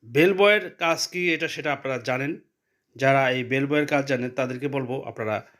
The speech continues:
অবশ্যই আসবেন, তাদের বেসিক স্যালারি হবে চোদ্দোশো plus দুইশো। আরেকটি হচ্ছে স্টুয়ার্ট।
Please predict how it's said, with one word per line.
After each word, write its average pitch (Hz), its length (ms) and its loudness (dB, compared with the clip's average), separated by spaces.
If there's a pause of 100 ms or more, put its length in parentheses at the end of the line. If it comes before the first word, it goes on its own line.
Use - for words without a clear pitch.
(120)
অবশ্যই 127 400 0 (420)
আসবেন, 135 340 0
তাদের 135 240 0
বেসিক 120 300 0
স্যালারি 139 300 2
হবে 131 160 -2
চোদ্দোশো 135 400 -6
plus 120 160 -4
দুইশো। 104 400 -8 (1600)
আরেকটি 190 260 4
হচ্ছে 208 340 2 (1700)
স্টুয়ার্ট। 180 560 2